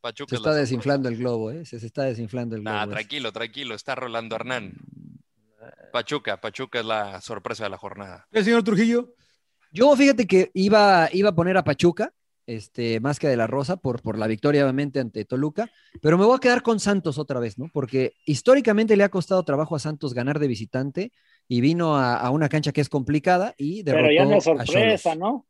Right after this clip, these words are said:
Speaker 4: Ya no es
Speaker 2: Lo, lo que
Speaker 4: sorpresa.
Speaker 2: pasa es que lo, los resultados de visitante, y los ve-, los veíamos, eran, este, dos, dos empates y dos derrotas. Es la primera victoria de Santos como visitante en el torneo.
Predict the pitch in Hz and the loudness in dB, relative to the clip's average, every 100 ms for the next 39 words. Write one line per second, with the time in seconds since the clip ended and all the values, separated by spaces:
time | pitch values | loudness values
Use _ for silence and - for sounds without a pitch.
0 | - 165 185 165 143 185 196 208 190 202 | -8 -6 -6 -4 0 4 4 4 4 4
1 | 285 - 277 214 175 165 165 160 151 202 | 2 4 6 6 4 2 2 0 2 2
2 | 226 185 156 139 160 170 208 160 120 127 | 2 0 -2 -2 -6 -6 -6 -6 -6 -8
3 | 127 120 123 135 156 160 214 269 - 139 | -6 -4 -4 -2 -2 -2 -6 -8 -4 0
4 | 151 131 107 - 110 104 104 131 139 - | 0 -2 -6 -8 -4 -4 -2 0 0 -2
5 | - 143 147 143 135 165 - 269 - 120 | -4 -2 0 -2 2 0 2 -2 -4 -6
6 | 127 139 120 120 139 127 101 139 156 147 | -4 -2 -2 0 0 -2 -12 -6 -4 -2
7 | 170 196 180 196 196 147 147 180 180 - | -4 -4 -2 0 0 0 -4 -8 -10 -8
8 | 139 123 113 151 170 147 113 110 120 127 | -6 -6 -4 -6 -4 -6 -4 -6 -4 -6